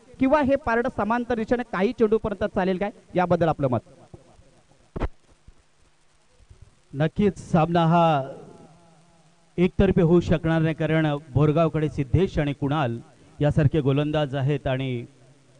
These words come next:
Speaker 2: खरोखर प्रणय आणि ऋषी बेलवडेकडे असणार हे गोलंदाज. त्यांनी आज हा मैदान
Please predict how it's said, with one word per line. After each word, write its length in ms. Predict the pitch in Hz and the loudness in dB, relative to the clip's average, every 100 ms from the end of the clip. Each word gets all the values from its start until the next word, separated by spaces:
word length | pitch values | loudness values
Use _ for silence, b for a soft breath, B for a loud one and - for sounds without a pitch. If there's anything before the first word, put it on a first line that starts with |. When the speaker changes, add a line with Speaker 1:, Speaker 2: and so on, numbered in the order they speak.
| - - | -12 -2
Speaker 2:
खरोखर 280 | 160 175 156 | 0 2 0
प्रणय 320 | - 147 196 | 0 0 0
आणि 220 | 175 160 | 0 0
ऋषी 400 | 143 135 185 127 - | 0 0 0 0 -2
बेलवडेकडे 520 | 127 147 147 147 143 | 0 0 0 -2 -2
असणार 260 | 127 - 135 | -2 -2 0
हे 160 | 135 | 0
गोलंदाज. 540 | 120 123 143 151 135 - - - - - | 0 0 0 -2 -4 -6 -12 -20 -14 -4
त्यांनी 180 | 160 180 | -2 -2
आज 300 | 165 180 - | 0 -2 0
हा 100 | 165 | -4
मैदान 540 | 147 143 165 156 131 | -2 -2 0 0 -2